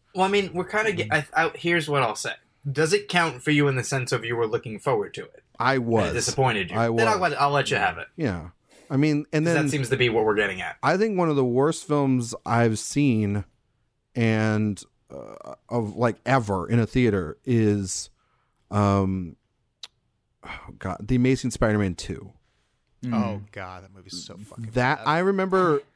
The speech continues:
Speaker 2: I remember it was like a, it was, this is sports reference. Sorry, folks, but, like, there was a, a Spurs playoff game, uh, the year they won the championship, and I missed that game, uh, that night,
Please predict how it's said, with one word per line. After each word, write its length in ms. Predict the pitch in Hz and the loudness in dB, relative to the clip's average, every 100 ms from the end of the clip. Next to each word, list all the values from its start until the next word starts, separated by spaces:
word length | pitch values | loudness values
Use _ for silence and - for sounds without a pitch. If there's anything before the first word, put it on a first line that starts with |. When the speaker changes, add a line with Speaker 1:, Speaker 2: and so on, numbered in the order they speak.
| - | 0
Speaker 2:
I 80 | 135 | 2
remember 400 | 165 170 170 160 | 2 2 2 2
it 180 | 139 135 | 2 2
was 200 | 131 127 | 2 2
like 200 | 117 120 | 2 4
a, 460 | 113 104 98 87 - _ _ _ _ _ _ _ | 4 4 2 -4 -10 _ _ _ _ _ _ _
it 100 | 117 | -4
was, 240 | 107 107 - 110 98 | 0 0 -2 -6 -8
this 240 | 110 - | -8 -8
is 140 | 110 - _ _ - | -10 -12 _ _ -8
sports 440 | - 143 123 - | 0 4 2 2
reference. 460 | 107 95 98 98 - | 0 0 0 -2 0
Sorry, 260 | 107 101 | 0 0
folks, 420 | 90 87 87 - _ _ _ _ | -2 -6 -8 -12 _ _ _ _
but, 120 | 123 | 0
like, 200 | 113 110 | 0 2
there 100 | 135 | 2
was 180 | 120 113 | 2 2
a, 200 | 113 101 - | 0 0 -4
a 140 | 104 87 - | -6 -8 -12
Spurs 400 | - - 156 160 | -10 -2 0 0
playoff 420 | - 139 131 107 - | 0 0 2 0 -2
game, 380 | 101 95 90 - _ _ _ _ - | -2 -2 -4 -10 _ _ _ _ -4
uh, 200 | 113 104 | 0 2
the 80 | 110 | 4
year 140 | 117 | 4
they 120 | 113 | 4
won 180 | 107 107 | 4 2
the 60 | 101 | 0
championship, 580 | - 107 95 - 82 - _ _ _ _ | 0 0 -2 -6 -10 -12 _ _ _ _
and 440 | 123 113 107 107 104 | 0 2 2 0 0
I 140 | 117 117 | 2 2
missed 280 | 131 - | 2 2
that 180 | 139 104 | 0 0
game, 440 | 120 123 107 98 - _ _ _ _ _ - | 0 2 2 0 -4 _ _ _ _ _ -6
uh, 240 | 120 107 101 | 0 2 2
that 180 | 101 | 0
night, 340 | 95 101 98 | 0 -2 -2